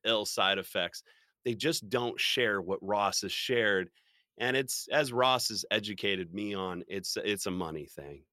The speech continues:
And this is not the only place where you can find that, right? There's a lot of, a lot of products out there that get hushed under the table because big pharma or whatever corporation slash organization wants to make their money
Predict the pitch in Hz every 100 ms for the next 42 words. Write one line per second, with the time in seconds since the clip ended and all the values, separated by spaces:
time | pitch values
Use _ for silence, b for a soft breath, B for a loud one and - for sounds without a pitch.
0 | _ 117 110 104 92 123 139 131 120 120
1 | 113 98 110 104 98 87 104 90 - 90
2 | 87 - 80 - 80 78 78 73 82 95
3 | 95 - 104 101 95 92 92 95 95 85
4 | _ _ _ _ - 98 113 110 - 110
5 | 104 98 - 95 90 98 92 87 90 -
6 | 92 85 - 107 95 - 104 98 87 90
7 | - 92 87 87 82 _ _ _ _ -
8 | 92 - 92 82 82 104 - - 98 98
9 | 98 95 78 87 90 98 92 92 90 87
10 | - 101 - 92 92 - 90 85 - 95
11 | 87 - 101 95 95 85 90 92 - 90
12 | 87 90 - 92 90 - 87 82 90 95
13 | 95 95 98